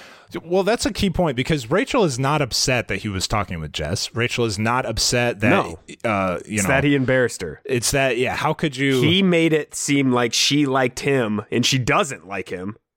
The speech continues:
Speaker 1: And that's a,
Speaker 2: And
Speaker 1: that's
Speaker 2: that's the problem. <laughs>
Speaker 1: Yeah, that is the problem. So she tells Sean off, and then she says, "Give me some space," and then they go back to the only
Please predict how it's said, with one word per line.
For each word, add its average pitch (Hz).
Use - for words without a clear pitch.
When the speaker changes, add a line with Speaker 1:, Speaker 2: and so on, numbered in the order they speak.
Speaker 1:
And 123
that's 147
a, 170
Speaker 2:
And 127
Speaker 1:
that's 165
Speaker 2:
that's -
the 147
problem. 117
<laughs> 226
Speaker 1:
Yeah, 110
that 143
is 143
the 131
problem. 95
So 143
she 170
tells 147
Sean 117
off, 98
and 95
then 98
she -
says, 98
"Give 104
me 101
some 95
space," 95
and 101
then 98
they 95
go 95
back 95
to 95
the 92
only 92